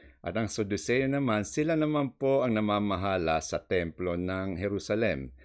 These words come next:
At nakasalubong sila ni Jesus at maraming nagtanong ng mga Pariseo at Saduseo sa kanya.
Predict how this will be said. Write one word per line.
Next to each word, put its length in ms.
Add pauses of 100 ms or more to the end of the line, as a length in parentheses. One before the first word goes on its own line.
(360)
At 480
nakasalubong 1040
sila 240
ni 160
Jesus 400
at 160
maraming 640
nagtanong 880
ng 160
mga 160
Pariseo 400
at 80
Saduseo 560
sa 160
kanya. 560